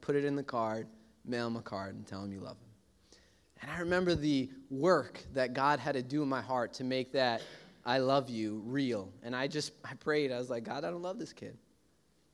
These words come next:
In fact, I hate him right now." But God just said, "No, it's not my way to take revenge.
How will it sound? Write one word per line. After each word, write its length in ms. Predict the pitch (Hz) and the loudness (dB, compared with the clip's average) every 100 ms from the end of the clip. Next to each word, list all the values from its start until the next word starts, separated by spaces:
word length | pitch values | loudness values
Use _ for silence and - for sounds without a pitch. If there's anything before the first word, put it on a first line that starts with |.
| _ - | _ -16
In 80 | |
fact, 220 | - 104 104 | -10 -8 -8
I 60 | |
hate 220 | 98 151 | -2 -2
him 180 | 131 101 - - - | -2 -6 -14 -20 -10
right 180 | 101 98 | -8 -8
now." 220 | 98 - - - - _ - _ _ _ _ _ _ _ _ _ _ | -10 -12 -18 -20 -20 _ -20 _ _ _ _ _ _ _ _ _ _
But 100 | 113 | -10
God 180 | 117 123 | -8 -8
just 140 | 123 | -6
said, 140 | 127 123 | -4 -2
"No, 320 | 139 123 104 - - | -2 -4 -8 -16 -16
it's 200 | 104 - | -14 -4
not 180 | 131 127 | -2 0
my 160 | 127 | 0
way 300 | 123 123 113 | 2 2 2
to 160 | 107 107 | -2 -8
take 240 | 113 107 | -6 -6
revenge. 600 | 107 101 95 92 - - | -6 -6 -8 -10 -18 -20